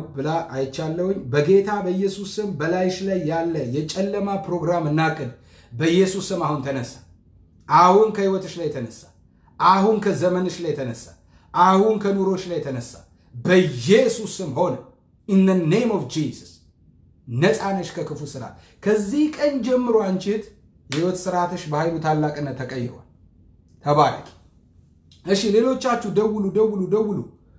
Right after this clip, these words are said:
ቶሎ በሉ። ምስ-፣ ምልክት ያያችሁ በማንጠራራት ይለቃችኋል ብዬ ነበረ። ማዛጋት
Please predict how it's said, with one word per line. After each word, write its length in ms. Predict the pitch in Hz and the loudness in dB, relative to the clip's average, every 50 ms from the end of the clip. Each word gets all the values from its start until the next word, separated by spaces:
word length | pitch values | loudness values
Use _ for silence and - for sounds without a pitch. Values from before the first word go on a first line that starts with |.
| _ _ _ _ _ - - _ _ _ _ _ _ _ - | _ _ _ _ _ -20 -20 _ _ _ _ _ _ _ 0
ቶሎ 140 | 190 214 226 220 | 2 4 6 6
በሉ። 140 | 214 208 170 143 | 6 4 2 0
ምስ-፣ 180 | 139 175 185 - - | 0 -2 -2 0 0
ምልክት 380 | 175 202 226 220 - 233 - | 4 6 6 6 4 2 0
ያያችሁ 480 | 214 208 196 185 170 156 131 - - 127 117 | 0 0 0 0 -2 -2 -4 -6 -8 -10 -6
በማንጠራራት 1000 | 135 147 156 175 180 185 190 196 196 185 190 190 185 185 185 180 180 180 180 - - - - _ _ _ - | -4 -4 -2 0 0 0 -2 -2 -4 -4 -2 0 0 0 2 0 -2 -4 -6 -8 -14 -18 -20 _ _ _ -8
ይለቃችኋል 760 | 143 147 165 175 170 170 - 180 175 160 - 170 170 160 156 | -4 0 2 2 2 0 -2 -6 -6 -6 -4 -4 -4 -4 -4
ብዬ 180 | 147 151 151 156 151 | -4 -2 -2 -2 -2
ነበረ። 300 | 147 143 139 135 147 143 147 147 - - - - - - - _ _ _ _ _ - _ - - - _ _ _ _ _ _ - - - _ _ - - _ - - - - - - - - - - - | -2 -2 -4 -4 -4 -2 -2 -4 -4 -8 -14 -20 -20 -20 -20 _ _ _ _ _ -20 _ -20 -20 -20 _ _ _ _ _ _ -20 -20 -20 _ _ -20 -20 _ -20 -20 -20 -20 -20 -20 -20 -20 -20 -10 -2
ማዛጋት 720 | 127 151 165 180 175 - 175 180 180 180 185 185 - - | 2 2 4 4 2 2 0 0 0 2 0 0 0 -2